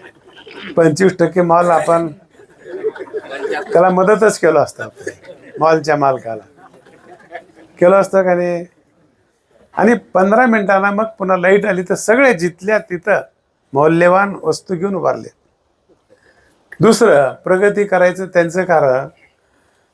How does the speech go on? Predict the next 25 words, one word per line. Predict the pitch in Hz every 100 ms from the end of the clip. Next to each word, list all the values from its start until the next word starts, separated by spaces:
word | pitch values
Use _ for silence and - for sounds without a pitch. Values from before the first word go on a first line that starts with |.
| _
एवढे | 143 165 214 240
त्यांच्यावर | 233 220 214 208
संकट | - 202 165 156
आहे, | 165
ते | 170 170 165 165
इतकं | 160 - - 196
की, | 196 214 226 -
आ, | - 156 151 151 151 _ _ _ _ _ 156
त्यांच्याकडे | 151 151 170 165 175 175
उशाला | 165 160 196 208 208 - _ _
बसलेलं | 165 156 151 147
आहे | 135
संकट. | 135 117 113 - _ _ _ _ _ _ _ _ -
सतत | - 196 226 - 190
तिथं | 175 214 165
भूकंप | 160 180 156
होत | 156 143
असतात, | - 127 120
पण | 143 143
ते | 135 156 165 _ _ _ _ _ 160
तशा | 151 156
प्रकारच्या | 156 151 147 143 147
बिल्डिंग, | 139 147 147 147 147 - _ 135
नवीन | 139 143
टेक्नॉलॉजी, | 143 139 143 143 139 143 139